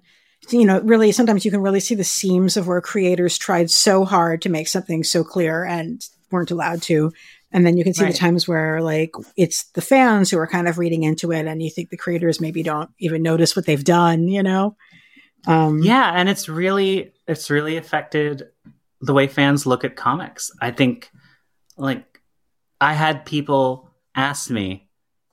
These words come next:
Speaker 2: about Galaxy, a character whose trans experience is the entire book, and who is wearing a flat trans flag on the cover,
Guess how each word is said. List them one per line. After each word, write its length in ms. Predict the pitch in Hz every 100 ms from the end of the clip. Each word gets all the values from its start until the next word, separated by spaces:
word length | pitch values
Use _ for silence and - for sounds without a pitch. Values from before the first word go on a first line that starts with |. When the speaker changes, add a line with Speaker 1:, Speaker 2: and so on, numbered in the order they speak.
| _ _ _
Speaker 2:
about 640 | 123 110 107 107 110 - -
Galaxy, 760 | 113 120 135 - 98 92 - _ _ _ _ _ _ _ _ _ -
a 100 | 120
character 760 | - 113 117 117 131 117 113 -
whose 440 | - 117 107 -
trans 440 | - - 113 117 117
experience 800 | - - 131 127 123 110 107 -
is 180 | 113 -
the 140 | 110
entire 420 | 104 107 104 101
book, 500 | 95 110 104 - _ _ _ _ _ -
and 100 | 98
who 140 | 113
is 160 | 110 101
wearing 400 | 101 104 110 117
a 60 |
flat 320 | 117 117 117 -
trans 320 | 120 110 113
flag 240 | 120 113
on 100 | 107
the 80 | 98
cover, 480 | - 131 107 95